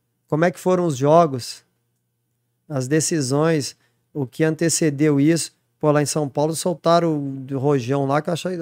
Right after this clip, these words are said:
achei que ia cair o prédio. Então, cara, enfim, é, merecia,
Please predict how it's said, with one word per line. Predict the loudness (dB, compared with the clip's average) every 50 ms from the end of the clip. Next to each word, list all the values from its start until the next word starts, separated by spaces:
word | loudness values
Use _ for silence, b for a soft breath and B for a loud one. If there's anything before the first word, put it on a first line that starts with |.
| -6 -6
achei | -8 -8 -8 -10 -8
que | -8 -6
ia |
cair | -4 -2 -2 -2
o | -4 -4
prédio. | -4 -2 0 2 2 2 2 0 -4 -10 -14 _ _ _ _ _ _ _ _ _ _ _ _ _ _ _ _ _ _ _ _ _ _ _ _ _ _ _ _ _ _ _ _ _ _ _ _ _ _ _ _ _ _ _ _ _
Então, | _ -10 -10 -10 -10 -12 -14 _ _ _ _ _ _ _ _ _ _ _ _ _ _ _ _ _ _ _ _ _ _ _ _ _ _ _
cara, | _ -2 0 0 -2 -4 -6 -8 -10
enfim, | -10 -12 -10 -10 -8 -6 -6
é, | -4 -4 -4 -4
merecia, | -6 -6 -4 -2 0 0 0 -2 -4 -6 -10 -12 -12 -14